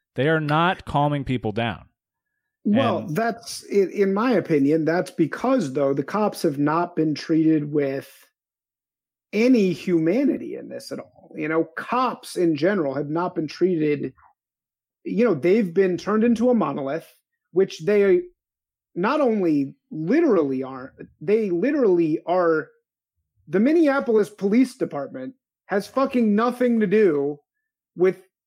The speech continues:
Speaker 2: the L A P D. Those organizations are not connected. They don't have the same leadership. They don't have the same values. They, they don't have any of the same shit.
Speaker 1: But they're connected
Speaker 2: They're
Speaker 1: in that they
Speaker 2: totally
Speaker 1: have the
Speaker 2: separate.
Speaker 1: same job.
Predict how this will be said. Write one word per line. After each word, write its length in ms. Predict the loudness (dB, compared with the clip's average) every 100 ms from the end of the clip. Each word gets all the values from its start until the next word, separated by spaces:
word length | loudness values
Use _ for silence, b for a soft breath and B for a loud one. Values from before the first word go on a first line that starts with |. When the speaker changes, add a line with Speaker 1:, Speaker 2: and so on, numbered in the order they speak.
| -2
Speaker 2:
the 160 | 0
L 120 | 2
A 100 | 2
P 200 | 0 -2
D. 260 | -4 -4 -6 -2
Those 340 | -2 -2 -6 -20 -20 -20 _ _ -6
organizations 540 | 0 2 2 2 2
are 80 | 0
not 280 | 2 0 0
connected. 440 | -2 -2 -4 -12 -14 _ _ _ _ _ _ _ _ _ _
They 80 | -2
don't 120 | 0
have 120 | 2 0
the 60 |
same 580 | 0 0 0 0 -2 -6 -8
leadership. 840 | -6 -2 0 0 -2 -2 -4 -4 -6
They 100 | -2
don't 160 | -2 0
have 200 | -2 -4
the 60 |
same 680 | -10 -4 0 0 0 -4 -8 -12 _ _ _ _ _ _ _ _
values. 800 | -12 -8 -4 0 2 2 2 2
They, 140 | 0
they 120 | 0 -2
don't 160 | -2
have 160 | -4 -6 -2
any 360 | 0 0 0
of 200 | -4 -6
the 80 | -8
same 340 | -6 -4 -4
shit. 220 | -6 -2 0
Speaker 1:
But 80 |
they're 100 | 0
connected 380 | -2 0 0 0
Speaker 2:
They're 60 | 0
Speaker 1:
in 80 | 0
that 140 | 2
they 160 | 2 2
Speaker 2:
totally 40 |
Speaker 1:
have 120 | 2
the 140 | 0 0
Speaker 2:
separate. 140 | 0
Speaker 1:
same 480 | 0 0 -2 -6 -4
job. 580 | -2 0 -2 -6 -12